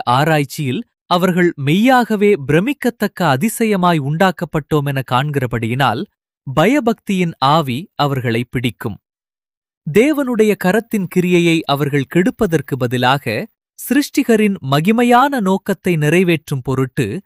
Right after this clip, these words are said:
தங்களால் கூடியவற்றையெல்லாம் செய்வதற்கு ஆசைப்படுவார்கள். இவ்விதம் அவர்கள் சுய வெறுப்பின், சுய வெறுப்பின் காரியமாக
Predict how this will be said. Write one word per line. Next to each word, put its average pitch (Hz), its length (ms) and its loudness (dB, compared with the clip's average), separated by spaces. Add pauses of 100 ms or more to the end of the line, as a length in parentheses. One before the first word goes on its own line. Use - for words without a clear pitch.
(280)
தங்களால் 190 520 2
கூடியவற்றையெல்லாம் 202 1160 2
செய்வதற்கு 143 720 -2 (220)
ஆசைப்படுவார்கள். 113 960 -2 (1000)
இவ்விதம் 151 440 0 (260)
அவர்கள் 190 500 2
சுய 262 400 0
வெறுப்பின், 208 520 0
சுய 254 400 0
வெறுப்பின் 196 460 2
காரியமாக 175 580 2